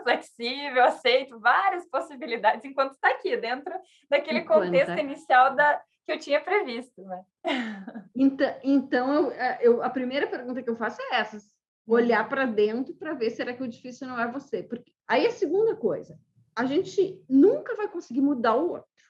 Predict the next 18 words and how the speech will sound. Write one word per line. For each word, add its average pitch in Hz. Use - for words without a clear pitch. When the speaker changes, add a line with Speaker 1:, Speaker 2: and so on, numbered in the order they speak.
Speaker 2:
O 233
que 269
eu 330
consigo 254
é 208
mudar 190
a 180
minha 226
maneira 302
de 285
lidar 233
com 294
o 285
outro, 226
que 285
vai 285
ser 233
continuando, 233